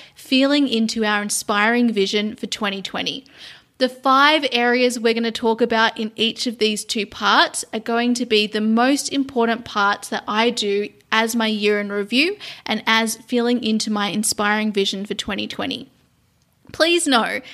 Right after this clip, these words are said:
that you do not have to wait a whole year to do any of these. I recommend actually going through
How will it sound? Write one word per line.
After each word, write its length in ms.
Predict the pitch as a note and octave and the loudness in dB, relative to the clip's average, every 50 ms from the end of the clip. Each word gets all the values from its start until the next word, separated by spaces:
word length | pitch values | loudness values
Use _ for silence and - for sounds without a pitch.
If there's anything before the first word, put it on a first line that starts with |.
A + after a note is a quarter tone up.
| - - _ | -20 -10 _
that 160 | B3 B3 - | -4 -2 0
you 140 | B3 B3+ B3 | 0 -2 -2
do 220 | A3+ B3+ C#4+ D4 | 0 0 0 2
not 220 | E4 E4+ D#4 C#4+ C#4 | 2 2 0 0 0
have 180 | C4+ C#4 C#4 | -2 -2 -2
to 100 | - C#4+ | -2 -2
wait 280 | C4 A#3+ A3+ A3+ A3 A3 | 0 2 2 2 2 2
a 80 | A#3 A#3 | 0 -4
whole 340 | A3+ - C4+ C4+ C#4+ D4+ D4 | -2 2 4 4 4 4 2
year 360 | C4+ C4 C#4 C4+ B3 A#3+ G#3+ | 0 0 -2 -2 -2 -2 -4
to 140 | A3+ - A#3+ | -4 -6 -4
do 200 | A3+ B3+ A#3+ - | -4 -4 -4 -2
any 280 | A#3 A3+ A3+ A3 A3 G#3+ | -4 -4 -2 -2 -2 -4
of 120 | G#3 G#3 | -4 -4
these. 440 | G3+ F#3+ F#3 F3+ - - B3+ - - - - - - - - | -4 -4 -4 -4 -6 -8 -12 -12 -12 -14 -18 -18 -20 -20 -4
I 200 | - D4 D#4+ A4 A4+ | 0 2 2 2 2
recommend 640 | A4+ A4+ A4+ - A4+ F#4+ C#4 C4+ B3+ B3+ B3 B3 - | 0 -2 0 0 0 2 4 4 4 4 4 2 0
actually 480 | - A#3+ C4 C4 - - - D4 C#4+ C4 | -2 -2 -2 -2 -4 -4 -4 -2 -2 -2
going 380 | A3 A#3+ A#3 A3+ A3+ A#3 A#3 B3 | -2 -2 0 0 0 0 0 -2
through 460 | - - - A3+ G#3 G#3 A3+ C4 | -6 -6 -6 -2 0 0 0 -2